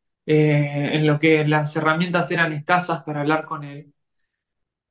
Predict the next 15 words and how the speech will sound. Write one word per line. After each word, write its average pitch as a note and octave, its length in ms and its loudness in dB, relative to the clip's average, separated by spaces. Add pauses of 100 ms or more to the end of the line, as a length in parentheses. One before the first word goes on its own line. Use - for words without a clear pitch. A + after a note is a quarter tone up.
(420)
¿cómo, G3 600 4
cómo F#3+ 260 0
manejás F#3 540 0
el D#3+ 160 0
fino F3+ 200 -2
límite F3 680 -2
entre D3+ 360 2
brindarle E3 480 0
calidad D#3 460 0
de D3+ 80 2
vida D#3 380 0
a C#3+ 160 -6
una E3 280 -4
persona D#3+ 760 -4 (180)
y, D3+ 840 4